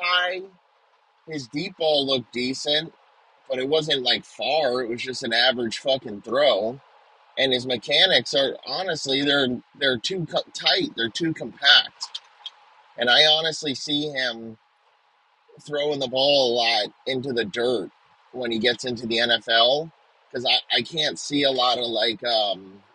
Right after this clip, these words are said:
like, ang-, arm angles, like, going down to ar-,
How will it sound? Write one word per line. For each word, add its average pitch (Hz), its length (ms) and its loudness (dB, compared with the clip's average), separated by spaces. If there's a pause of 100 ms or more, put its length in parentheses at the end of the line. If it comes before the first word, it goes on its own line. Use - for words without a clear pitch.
(880)
like, 120 220 0 (100)
ang-, 135 380 -4
arm 131 280 2
angles, 95 680 -8 (640)
like, 107 180 -2
going 123 380 2
down 123 380 6
to 113 80 0
ar-, 117 280 -2